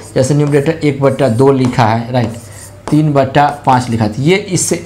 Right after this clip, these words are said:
इससे क्या है, इससे क्या है, वो छोटा है, इससे क्या है, वो छोटा है, right, ऊपर वाला छोटा होना चाहिए, राइट। यानी कि अंश जो है ना छोटा होगा डिनोमिनेटर, right।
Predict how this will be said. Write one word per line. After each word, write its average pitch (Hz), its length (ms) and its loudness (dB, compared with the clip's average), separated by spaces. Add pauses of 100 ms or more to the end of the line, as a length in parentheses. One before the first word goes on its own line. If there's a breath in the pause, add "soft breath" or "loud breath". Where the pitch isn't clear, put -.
(160)
इससे 175 300 0
क्या 180 180 2
है, 110 140 -4 (320 loud breath)
इससे 170 260 0
क्या 190 200 2
है, 120 220 -2
वो 165 140 0
छोटा 117 320 -2
है, 76 180 -4
इससे 160 240 -4
क्या - 180 2
है, - 100 -2
वो 127 120 -2
छोटा 98 320 -4
है, 73 120 -8
right, 110 200 -2
ऊपर 170 240 2
वाला 190 200 2
छोटा 143 280 -2
होना 85 220 0
चाहिए, 117 240 -2
राइट। - 120 -8 (440 loud breath)
यानी 160 240 2
कि 185 160 0
अंश 196 380 0
जो 190 160 2
है 165 140 2
ना 175 80 -2
छोटा 160 320 0
होगा 139 140 0
डिनोमिनेटर, 107 340 -2
right। 117 220 0